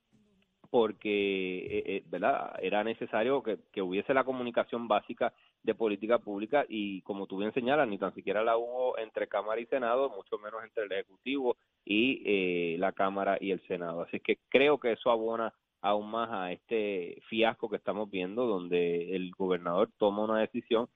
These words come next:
el Senado le pasa por encima de esa decisión y en la Cámara está a cuatro votos de hacerlo también. Estos son cuestiones, estos son, eh, como dirían en, en, en, en el,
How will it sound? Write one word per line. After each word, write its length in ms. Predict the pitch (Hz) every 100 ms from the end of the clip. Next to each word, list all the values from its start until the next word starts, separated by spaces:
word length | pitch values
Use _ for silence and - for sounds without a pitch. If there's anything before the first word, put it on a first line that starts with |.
| _ -
el 180 | 98 -
Senado 480 | 92 90 107 120 -
le 260 | 95 92
pasa 380 | - 98 98 127
por 160 | 123 113
encima 300 | - 113 110
de 40 |
esa 100 | 120
decisión 420 | 110 117 120 170 -
y 80 |
en 80 | 101
la 80 | 90
Cámara 380 | - 95 120 120
está 340 | 101 - 101
a 60 | 101
cuatro 360 | 107 98 -
votos 360 | 98 98 - 101 _ _ _
de 100 | 101
hacerlo 380 | 92 - 90 95
también. 400 | 95 92 85 82
Estos 300 | 98 - 107
son 220 | 120 113
cuestiones, 580 | - 110 - 113 110 117
estos 200 | - 131
son, 240 | - 147 -
eh, 180 | - -
como 280 | 107 101 -
dirían 440 | 101 101 110 131
en, 220 | 131 123
en, 300 | 113 113 110 76
en, 180 | 107 107 104 92 -
en 240 | 101 110
el, 140 | 104